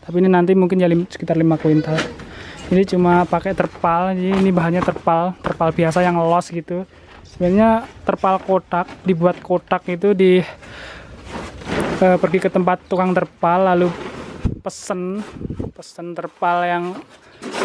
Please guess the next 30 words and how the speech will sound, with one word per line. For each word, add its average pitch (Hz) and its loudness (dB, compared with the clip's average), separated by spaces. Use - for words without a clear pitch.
langsung 180 -2
plug 202 2
and 190 -2
play. 190 -2
Seperti 185 2
itu 208 6
sebenarnya 190 2
lebih, 175 0
lebih 180 4
bagus, 160 0
tapi 196 0
ya 170 0
ini 180 2
belum, 165 2
belum 160 2
sempat 165 -2
beli 151 2
aja 147 0
ini. 139 -2
<laughs> - -20
Makanya 180 -6
ala 175 -4
kadarnya 185 2
ini. 160 -4
Masih 160 0
ala 160 4
kadarnya 160 2
gitu 156 2
aja. 175 2
Nah, 156 -6